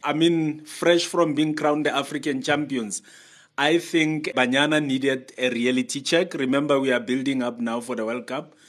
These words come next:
So it's good to lose by nine nil, well, on aggregate,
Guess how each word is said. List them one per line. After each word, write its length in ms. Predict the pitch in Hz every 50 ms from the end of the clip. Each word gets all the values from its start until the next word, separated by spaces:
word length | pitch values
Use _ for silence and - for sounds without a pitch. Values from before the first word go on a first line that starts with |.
| - - - _ - _
So 440 | - - - - 165 160 156 156 156
it's 260 | 156 156 156 147 135
good 320 | 127 127 165 185 170 - -
to 400 | - 185 175 170 165 160 151 143
lose 320 | 135 131 139 156 143 143
by 400 | 135 139 131 131 127 127 120 117
nine 320 | 117 120 127 139 147 143 139
nil, 300 | 135 135 143 151 147 -
well, 320 | - 110 120 120 120 104 113
on 140 | 117 117
aggregate, 640 | 120 123 123 123 127 113 117 120 127 143 139 - -